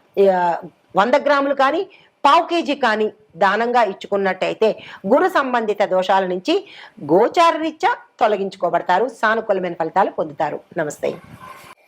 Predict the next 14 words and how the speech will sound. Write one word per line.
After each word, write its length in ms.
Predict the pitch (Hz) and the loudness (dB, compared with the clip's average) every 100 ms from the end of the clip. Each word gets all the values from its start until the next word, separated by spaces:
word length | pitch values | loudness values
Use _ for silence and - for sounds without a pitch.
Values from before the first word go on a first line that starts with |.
| _ - - - - - - | _ -20 -18 -14 -12 -8 -2
అయితే 200 | 320 359 | 2 2
ఇప్పుడు 640 | 277 - 294 427 440 - - - 220 | 2 4 6 6 2 -4 -8 -4 2
ఈ 160 | 220 | 2
మేషాది 720 | 202 196 277 440 349 339 349 | 2 2 2 2 0 0 0
ద్వాదశ 400 | 294 208 208 247 254 | -4 0 0 0 0
రాశుల 320 | 233 214 208 | 0 0 0
వారికి 600 | 202 196 196 240 185 185 185 - - | 0 0 0 -2 -2 -4 -8 -14 -2
ఈ 220 | 247 254 | 2 2
శని 380 | 240 - 262 370 | 0 2 2 2
తిరోగమనంలో, 1120 | 370 247 262 269 262 220 208 202 214 165 190 - - - - | 2 2 4 4 0 0 -2 0 0 2 -2 -4 -20 -8 -2
ఆ, 240 | 185 190 | 2 2
మీరు 320 | 202 254 294 | 0 0 0
ఏం 400 | 247 220 277 320 311 | 0 2 2 2 2
చేసుకోవాలి, 680 | 269 - 233 214 196 196 196 | 0 0 0 2 2 0 -6